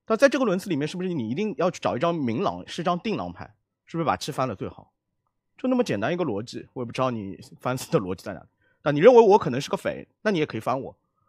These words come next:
但你翻完我以后，是不是四就进宝了？因为我底牌是个好人，因为我保了四，这个逻辑还听不懂吗？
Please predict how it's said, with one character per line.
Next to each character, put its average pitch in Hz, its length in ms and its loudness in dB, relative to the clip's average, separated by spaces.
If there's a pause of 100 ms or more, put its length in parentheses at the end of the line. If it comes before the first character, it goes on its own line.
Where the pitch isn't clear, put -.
(180)
但 165 120 -2
你 151 60 0
翻 247 140 8
完 240 140 8
我 208 100 6
以 143 40 2
后， 139 120 -2
是 - 80 -10
不 156 80 -6
是 147 60 -8
四 165 160 0
就 160 160 -2
进 156 180 -4
宝 120 120 -2
了？ - 180 -18 (240)
因 180 80 -2
为 196 40 6
我 208 60 4
底 120 80 -8
牌 123 100 0
是 147 120 -6
个 - 40 -4
好 - 140 -6
人， - 200 -14 (160)
因 151 60 -4
为 156 60 2
我 165 60 0
保 73 160 -4
了 - 60 -14
四， - 260 -16 (280)
这 - 100 -6
个 233 60 4
逻 131 140 2
辑 107 80 -6
还 117 80 -8
听 107 140 -10
不 92 40 -10
懂 85 140 -14
吗？ - 100 -20